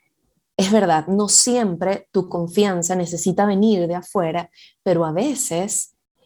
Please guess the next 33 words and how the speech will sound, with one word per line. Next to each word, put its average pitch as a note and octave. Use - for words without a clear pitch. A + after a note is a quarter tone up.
la F#3
u-, E3+
la F3
única G#3+
fuente G#3
de C4+
confianza F3+
es C4
el C4
afuera, F3
es G3
es-, A3
esa A#3+
devolución F3
de, A3+
em, F3
la F#3
imagen F#3+
que C4
te E3
devuelve G3
esa A#3
otra A3+
persona F3
que A3+
te G#3+
lo D3
está F3
diciendo, F#3
una F3
amiga, F3+
tu D#3+
pareja, E3+